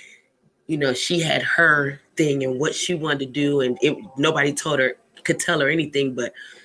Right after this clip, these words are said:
partnering with you and her mom made her open up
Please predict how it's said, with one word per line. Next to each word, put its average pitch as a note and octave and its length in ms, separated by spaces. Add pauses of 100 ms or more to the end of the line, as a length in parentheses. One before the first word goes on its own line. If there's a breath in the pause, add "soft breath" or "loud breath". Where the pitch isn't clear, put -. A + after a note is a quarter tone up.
(160 loud breath)
partnering D3+ 540
with C3 220
you E3+ 420
and C3 240 (180)
her C#3 260
mom D3 560 (360 loud breath)
made C#3+ 280
her C3+ 340 (400)
open D3 340
up C3 200